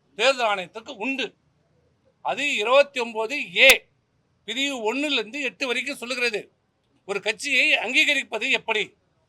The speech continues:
எந்த விதியின்படி, எந்த இன்னும் அடி-, பதிவு செய்ய வேண்டும் என்பதை இருபத்தி ஒன்பது ஏ ஒண்ணுல இருந்து எட்டு பிரிவு வரை சொல்லுகிறது. இன்னொன்று அதிகாரம் இருபத்தி ஒன்பது ஏ ஒன்பது. ஒன்பது என்ன சொல்லுகிறது?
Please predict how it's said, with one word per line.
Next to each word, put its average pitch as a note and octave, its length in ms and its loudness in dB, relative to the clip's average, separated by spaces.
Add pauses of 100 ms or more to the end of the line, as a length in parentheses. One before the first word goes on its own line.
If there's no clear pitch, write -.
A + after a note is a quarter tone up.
(200)
எந்த C#4 220 -2 (100)
விதியின்படி, B3+ 400 -4 (140)
எந்த B3 120 -4 (280)
இன்னும் A#3 180 -2
அடி-, G#3+ 180 -4 (320)
பதிவு C4 320 -4
செய்ய A3 220 -4
வேண்டும் F#3+ 240 -12
என்பதை F3 260 -4 (500)
இருபத்தி B3+ 480 0
ஒன்பது A3+ 340 -6 (260)
ஏ A#3+ 60 6 (260)
ஒண்ணுல B3+ 300 -6
இருந்து G#3+ 240 -10 (120)
எட்டு G3+ 180 -10 (120)
பிரிவு A3+ 240 -6
வரை A#3+ 140 -6 (120)
சொல்லுகிறது. C4 420 -4 (1400)
இன்னொன்று C#4+ 500 4
அதிகாரம் B3 400 2 (640)
இருபத்தி C4+ 380 4
ஒன்பது A#3 340 -4
ஏ B3 60 8 (260)
ஒன்பது. C#4+ 400 6 (1400)
ஒன்பது A#3+ 360 0
என்ன B3+ 140 -2
சொல்லுகிறது? B3 500 -2